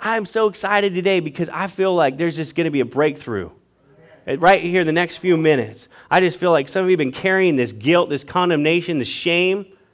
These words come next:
for whatever it is. It's time to let it go. It's time to let it go. You know what?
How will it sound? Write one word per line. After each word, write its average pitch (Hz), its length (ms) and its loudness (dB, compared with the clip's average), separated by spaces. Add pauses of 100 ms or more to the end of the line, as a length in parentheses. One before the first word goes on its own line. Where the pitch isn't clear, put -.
(340)
for 139 140 2
whatever 180 480 4
it 165 100 2
is. 196 420 0
It's 170 180 0
time 170 220 -2
to 123 60 -2
let 127 180 2
it 143 40 -4
go. 101 320 -6 (440)
It's 156 140 -2
time 170 160 -2
to 131 60 0
let 151 200 2
it 156 40 -2
go. 120 280 -4 (580)
You 156 80 -2
know 175 140 4
what? 180 320 2